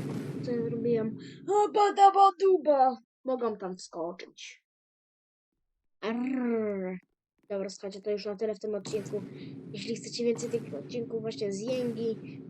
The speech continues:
to piszcie w komentarzu. I ja się z wami żegnam. Słuchajcie, wpadajcie na mojego Instagrama, em, piszcie mi tam, że jesteście z YouTube'a, to was dodam.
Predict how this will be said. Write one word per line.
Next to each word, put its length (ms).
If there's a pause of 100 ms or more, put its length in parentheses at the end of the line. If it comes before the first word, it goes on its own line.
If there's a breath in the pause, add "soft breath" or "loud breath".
(140)
to 440
piszcie 420
w 140 (180)
komentarzu. 960 (640)
I 480
ja 160
się 220
z 40
wami 240
żegnam. 320
Słuchajcie, 640
wpadajcie 380
na 100
mojego 260
Instagrama, 920 (480)
em, 640
piszcie 440
mi 240
tam, 400
że 120
jesteście 380
z 40
YouTube'a, 380
to 100
was 300
dodam. 440